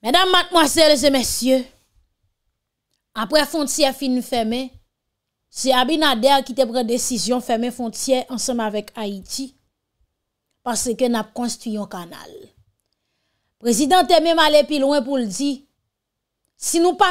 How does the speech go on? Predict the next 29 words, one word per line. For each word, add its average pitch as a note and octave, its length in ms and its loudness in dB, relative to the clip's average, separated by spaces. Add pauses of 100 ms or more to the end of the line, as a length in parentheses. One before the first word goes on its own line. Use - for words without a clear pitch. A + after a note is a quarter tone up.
kanpe D#4+ 320 2
konstriksyon, B3+ 880 -4
an, B3+ 100 -12 (1040)
pa E4+ 220 2
genyen C#4+ 400 2
ni C#4 100 0
dyalòg, A#3 720 0 (640)
e D#4 160 4
non A#4 160 0
sèlman B3+ 480 0
sa G3 160 -8
tou, - 300 -14 (840)
fwontyè D4+ 400 0
la A3+ 160 -4
prete A3+ 240 -6
fèmen. F#3 400 -10 (560)
Paske B3 640 -2 (340)
lè D4 240 2
l - 80 -4
fèmen D4+ 320 2
fwontyè, C4 480 -4
l A#3+ 160 -2
panse B3+ 400 -4
ayisyen, B3 600 -4 (340)
pa C4+ 120 -6
t C#4 80 -2
ap - 180 -8
kapab A#3+ 360 0
reziste. G#3 580 -2